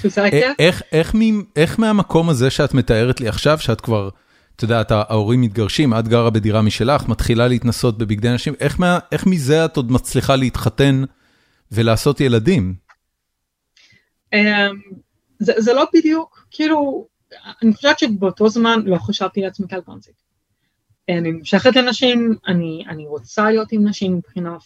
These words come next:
Speaker 1: פיזית ומינית, אני פשוט צריכה ללמוד להיות בן. <laughs> זה, זה כאילו, זה
Speaker 2: זה
Speaker 1: היה
Speaker 2: המחשבה?
Speaker 1: הרעיון שלי בראש.
Speaker 2: I gotta figure it out.
Speaker 1: אני, כן, אני, אני צריכה כאילו איכשהו להבין איך הם מתנהגים,
Speaker 2: איזה חשיבה
Speaker 1: ומה
Speaker 2: של
Speaker 1: קורה שם.
Speaker 2: מהנדס, זה כל כך קורע מצחוק.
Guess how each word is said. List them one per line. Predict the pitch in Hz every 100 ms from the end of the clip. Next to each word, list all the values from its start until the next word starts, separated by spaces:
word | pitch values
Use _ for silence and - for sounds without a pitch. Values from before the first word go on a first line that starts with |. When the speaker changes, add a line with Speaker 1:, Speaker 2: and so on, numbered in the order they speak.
| -
Speaker 1:
פיזית | 190 190 185 _ 170
ומינית, | 156 156 202 294 _ _ _ _ _ _ _ _ _ -
אני | 175
פשוט | 160 202
צריכה | - 202
ללמוד | 196 175 170
להיות | - 185
בן. | 208 - -
<laughs> | 214 - - - 196
זה, | 202
זה | 214
כאילו, | 208 196 196
זה | 196
Speaker 2:
זה | 214
Speaker 1:
היה | 233
Speaker 2:
המחשבה? | 247 - - 156 135
Speaker 1:
הרעיון | 180
שלי |
בראש. | 160 156 - _ _ -
Speaker 2:
I |
gotta | 160 202 165 -
figure | 180 190 165
it |
out. | 165 185
Speaker 1:
אני, | 220 226 - - - - _ - - 1077 1077
כן, | 196 185
אני, | 254 262
אני | 269
צריכה | 311 - 320 320
כאילו | 330 311
איכשהו | 262 226 311 285
להבין | 220 165 180 208
איך | 208 240
הם | 220
מתנהגים, | 208 190 175
Speaker 2:
איזה | 131
חשיבה | 302 196 - 143 120
Speaker 1:
ומה |
Speaker 2:
של | 147 -
Speaker 1:
קורה | 143 123
שם. | 123
Speaker 2:
מהנדס, | 139 135 -
זה | 135
כל | 110 135 120
כך | 156 127
קורע | 170 156 165
מצחוק. | 156 131 - 156 - _